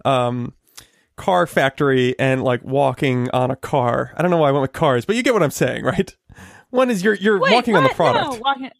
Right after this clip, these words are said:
Speaker 2: Oh, I see. Yeah.
Speaker 1: And the other is you're walking
Speaker 2: The
Speaker 1: on the
Speaker 2: sun.
Speaker 1: factory.
Speaker 2: The sun sells a sunshine
Speaker 1: Yeah.
Speaker 2: <laughs> for the low, low rate of twenty, twenty dollars a month.
Speaker 1: Well, actually, it's free to play, but then there's all these microtransactions and
Speaker 2: Right.
Speaker 1: Yeah.
Speaker 2: <laughs> Oh, the sun.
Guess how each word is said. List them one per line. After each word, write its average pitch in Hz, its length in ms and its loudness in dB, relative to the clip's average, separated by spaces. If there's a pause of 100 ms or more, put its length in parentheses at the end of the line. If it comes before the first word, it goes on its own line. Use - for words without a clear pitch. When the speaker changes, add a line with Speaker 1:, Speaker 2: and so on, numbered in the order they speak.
(120)
Speaker 2:
Oh, 285 220 0
I 269 160 0
see. 208 380 -10
Yeah. 220 380 -2
Speaker 1:
And 160 80 2
the 180 60 4
other 208 140 4
is 170 100 0
you're 170 100 2
walking 170 200 2
Speaker 2:
The 151 60 2
Speaker 1:
on 135 60 2
the 135 80 2
Speaker 2:
sun. 254 60 -4
Speaker 1:
factory. 123 460 -4 (500)
Speaker 2:
The 302 160 -10
sun 320 180 0
sells 269 260 0
a 233 80 -6
sunshine 226 480 -6 (160)
Speaker 1:
Yeah. 151 180 0
Speaker 2:
<laughs> - 60 -8
for 254 80 -2
the 240 100 0
low, 240 260 0
low 233 120 -4
rate 214 240 -12
of 226 100 -12
twenty, 247 220 -2 (220)
twenty 277 260 0
dollars 233 320 0
a 233 60 -2
month. 226 360 -2 (160)
Speaker 1:
Well, 339 80 2
actually, 254 220 2
it's - 100 -6
free 185 140 0
to 127 80 0
play, 131 320 -2 (160)
but 180 80 -2
then 202 100 0
there's 190 120 2
all 185 80 2
these 151 120 0
microtransactions 143 1040 0
and 139 220 -2 (520)
Speaker 2:
Right. 240 540 -2
Speaker 1:
Yeah. 131 220 0 (340)
Speaker 2:
<laughs> - 80 -6
Oh, 330 340 2
the 262 100 -10
sun. 214 400 -6